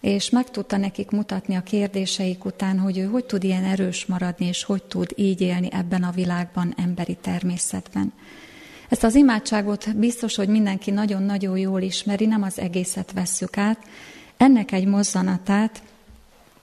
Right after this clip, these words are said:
mégpedig a tizenkettedik, ö,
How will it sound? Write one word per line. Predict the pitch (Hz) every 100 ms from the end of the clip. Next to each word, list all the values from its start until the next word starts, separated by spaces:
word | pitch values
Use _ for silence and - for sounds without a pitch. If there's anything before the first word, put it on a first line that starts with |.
| - - - - - - - - _ _ - - _
mégpedig | - 220 226 - 208
a | 196
tizenkettedik, | 202 277 240 202 202 196 - 190 185 185 - - -
ö, | - 185